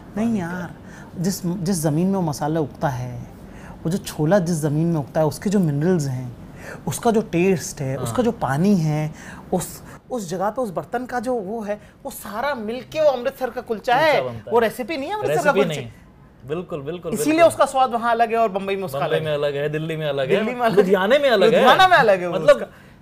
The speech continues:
Speaker 2: सीधी, सीधी बात है।
Speaker 1: हर जगह की तासीर होती है एक।
Speaker 2: हम्म।
Speaker 1: Your history of, your geographical history
Speaker 2: हम्म।
Speaker 1: contributes so much to the behavior of people।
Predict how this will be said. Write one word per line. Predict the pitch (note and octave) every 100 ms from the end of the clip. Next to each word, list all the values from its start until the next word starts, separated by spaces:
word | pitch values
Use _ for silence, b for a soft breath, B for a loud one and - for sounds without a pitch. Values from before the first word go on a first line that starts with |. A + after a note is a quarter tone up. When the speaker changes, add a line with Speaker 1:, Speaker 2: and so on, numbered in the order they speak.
| -
Speaker 2:
सीधी, | - D#4+
सीधी | C4+ F#3
बात | C#3 A2
है। | A2
Speaker 1:
हर | C#4+
जगह | D#4 E4
की | E4+
तासीर | - - - - C4+
होती | D#3 - -
है | -
एक। | - - - - -
Speaker 2:
हम्म। | C3+ B2 G#2+ - - -
Speaker 1:
Your | E3 A#3 B3+ -
history | G#3 - - C#4 G3+ - - - - - - - -
of, | F3+ - G#3+
your | F3+ A3
geographical | F3 F3 A3 A3+ C4+
history | G#3 - - F3+ D#3 - -
Speaker 2:
हम्म। | C#3 A#2+ G#2+ A2 - - - - - - - - - - - -
Speaker 1:
contributes | G#3 G#3 A#3+ A3 C#4+ - -
so |
much | C#4 C#4+ C#4
to | -
the | A3+
behavior | F#3 F#3 G3 G3
of | G3+
people। | F#3+ -